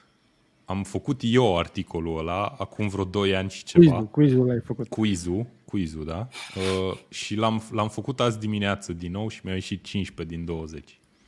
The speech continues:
Speaker 1: La un articol sau la un quiz pe care l-am făcut eu. Deci e bine. <laughs> Intrați, căutați tackle punct ro quiz Alex Avram. O să, o să râdeți puțin.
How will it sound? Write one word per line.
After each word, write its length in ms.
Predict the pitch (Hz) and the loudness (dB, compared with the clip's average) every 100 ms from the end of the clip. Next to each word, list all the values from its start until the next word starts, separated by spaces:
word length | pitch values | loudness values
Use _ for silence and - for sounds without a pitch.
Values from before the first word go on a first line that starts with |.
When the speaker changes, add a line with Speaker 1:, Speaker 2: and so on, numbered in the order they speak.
| _ _ - - - | _ _ -20 -20 -8
Speaker 1:
La 80 | 82 | -2
un 120 | 85 | 0
articol 420 | 87 87 92 87 | -2 -4 -4 -6
sau 180 | 85 87 | -4 -4
la 60 | 87 | -4
un 120 | 87 | -4
quiz 200 | - 90 | -6 -8
pe 120 | - | -8
care 160 | - 85 | -6 -4
l-am 140 | 87 | -6
făcut 360 | - - 87 82 | -8 -12 -10 -8
eu. 180 | 71 - - | -10 -12 -10
Deci 220 | 92 - | -10 -8
e 40 | |
bine. 300 | 117 104 73 71 - - - 98 - | -8 -6 -8 -12 -14 -10 -8 -8 -8
<laughs> 560 | - - - - - | -10 -12 -12 -10 -6
Intrați, 340 | 101 - 101 - | -6 -2 -2 -2
căutați 560 | 110 117 127 110 - | -2 0 2 0 -2
tackle 340 | - 120 - 98 | 0 0 0 -4
punct 340 | - 104 - | -2 -6 -2
ro 140 | 110 104 | 0 0
quiz 480 | - - 110 95 | -2 -2 0 0
Alex 340 | 92 90 90 - | 0 -2 -2 -6
Avram. 380 | 85 87 82 78 | -8 -6 -8 -8
O 60 | |
să, 140 | - 90 | -8 -8
o 180 | 85 | -8
să 180 | 90 - | -6 -4
râdeți 380 | 90 80 78 - | -2 -4 -8 -16
puțin. 340 | - - 82 | -20 -18 -18